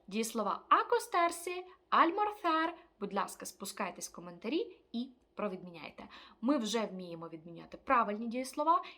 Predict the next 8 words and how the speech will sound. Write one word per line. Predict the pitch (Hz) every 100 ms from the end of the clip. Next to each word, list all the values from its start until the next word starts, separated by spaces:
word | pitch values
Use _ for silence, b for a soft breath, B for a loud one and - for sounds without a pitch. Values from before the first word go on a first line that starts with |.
| -
і | 277
ми | 269 285
вже | 226 208 277 330 -
вміємо | 190 208 233 208 185
відміняти, | 180 180 180 254 339 330 294 B _ -
е, | 202 190 185 170 165
дві | 185 208 240 185 - _ -
групи | - 190 233 403 - 214